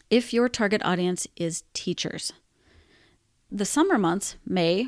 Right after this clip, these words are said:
or may not be the best time to host an event for them.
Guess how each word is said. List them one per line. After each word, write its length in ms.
or 120
may 180
not 440
be 380
the 80
best 260
time 300
to 160
host 420
an 100
event 280
for 100
them. 280